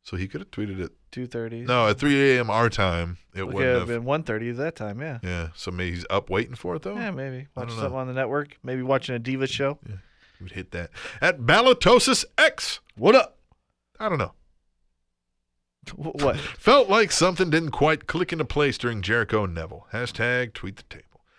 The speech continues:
Speaker 1: Well, because he wanted to wrestle Finn Balor. He had him on his podcast. They talked about, uh, uh, how their careers were similar.
Speaker 2: Right, yeah, all the fun stuff.
Speaker 1: And then when they announced Finn Balor came on, you know, Jericho's probably like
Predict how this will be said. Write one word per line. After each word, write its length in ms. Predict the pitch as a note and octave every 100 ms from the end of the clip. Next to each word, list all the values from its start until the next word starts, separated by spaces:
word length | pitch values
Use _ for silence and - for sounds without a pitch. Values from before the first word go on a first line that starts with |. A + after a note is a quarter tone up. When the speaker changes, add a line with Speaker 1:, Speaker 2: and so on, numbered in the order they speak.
| - _
Speaker 1:
Well, 340 | D3+ D#3 D3+
because 400 | - C#3+ B2 E3
he 120 | D3+ D#3+
wanted 360 | A#2+ D#3 F#3+
to 60 | A#2
wrestle 260 | A#2+ -
Finn 200 | G#2 B2
Balor. 360 | G#2+ C#3+ A#2 - _ _ _
He 220 | G2+ G#2+ C#3
had 180 | D3
him 80 | C#3+
on 140 | C3+ B2+
his 180 | F#2+ - - _ _
podcast. 880 | - A#2+ D3 D3+ D#3 D#3 E3 E3+ E3 - _ _ _ _
They 80 | F2+
talked 300 | - A#2+ A2
about, 500 | G#2 A2 G#2+ G2+ - - _ _ _ -
uh, 340 | A2 F#2 E2 - _ _ _ - - - - _ _ _ -
uh, 320 | A2 F2+ E2
how 200 | A2+ A2+
their 300 | G#2+ G2 F#2+ -
careers 440 | - A2+ A#2 B2 A#2
were 100 | F2+
similar. 680 | - - E3+ D#3+ D#3+ D#3 D#3
Speaker 2:
Right, 340 | D3+ D3 C3+
yeah, 140 | C3+ C3+
all 200 | C#3 C3+
the 80 | B2
fun 280 | D3 D3+ D3
stuff. 200 | - D#3
Speaker 1:
And 60 |
then 160 | D#3 C#3
when 100 | C#3
they 240 | C#3 C3+ B2+
announced 320 | C3+ C3+ -
Finn 120 | C#3+
Balor 180 | C3 B2+
came 160 | C3+ C#3
on, 180 | D3
you 60 | A#2+
know, 120 | A#2+
Jericho's 440 | G#2+ G#2 A#2+ A#2+ F#2+
probably 240 | G2+ F#2
like 60 | F2